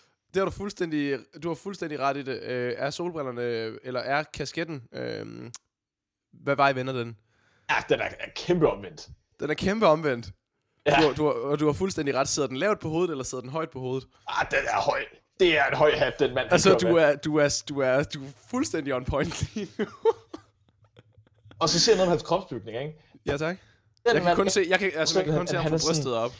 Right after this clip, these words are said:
Speaker 2: han er, han, han er den store ende.
Speaker 1: Nej.
Speaker 2: Ja, der, nu er, nu kører Skype-forbindelsen lidt i ringe.
Speaker 1: <laughs>
Speaker 2: Er han ikke tyk?
Speaker 1: Det er han ikke.
Speaker 2: Nej.
Speaker 1: Men han
Speaker 2: Fuck
Speaker 1: ligner en
Speaker 2: mig.
Speaker 1: kæmpe idiot.
Speaker 2: Øh.
Speaker 1: Hvad, hvad med hudfarve? Kan vi få noget af det?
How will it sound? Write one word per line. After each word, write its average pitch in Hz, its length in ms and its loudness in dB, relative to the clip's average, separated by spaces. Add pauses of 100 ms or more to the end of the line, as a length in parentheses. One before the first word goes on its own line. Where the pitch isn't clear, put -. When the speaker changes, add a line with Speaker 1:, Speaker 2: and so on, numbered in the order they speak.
(200)
Speaker 2:
han 156 160 2
er, 143 280 8
han, 156 240 -2
han 156 100 0
er 160 60 6
den 156 100 2
store 220 360 6
ende. 143 280 -4 (1600)
Speaker 1:
Nej. 127 240 -4 (840)
Speaker 2:
Ja, 139 60 0
der, 160 440 6
nu 185 100 6
er, 165 240 8
nu 170 80 0
kører 214 160 6
Skype-forbindelsen 165 560 2
lidt - 20 4 (100)
i - 20 6
ringe. 147 220 0 (500)
Speaker 1:
<laughs> 143 640 2
Speaker 2:
Er 135 40 -4
han 151 100 2
ikke 226 100 0
tyk? - 340 -4 (680)
Speaker 1:
Det 165 60 2
er 160 40 0
han 170 100 -2
ikke. - 180 -8 (2500)
Speaker 2:
Nej. 180 200 0 (480)
Speaker 1:
Men 151 80 0
han 156 100 4
Speaker 2:
Fuck 156 80 2
Speaker 1:
ligner 180 140 0
en 165 60 0
Speaker 2:
mig. 131 80 -4
Speaker 1:
kæmpe 165 280 0
idiot. 117 280 0
Speaker 2:
Øh. 98 640 -4
Speaker 1:
Hvad, 170 220 2
hvad 185 140 -2
med 185 100 -2
hudfarve? 143 440 0
Kan 135 120 -12
vi 127 80 -10
få 143 80 -8
noget 156 220 -4
af 151 60 -4
det? 165 100 -8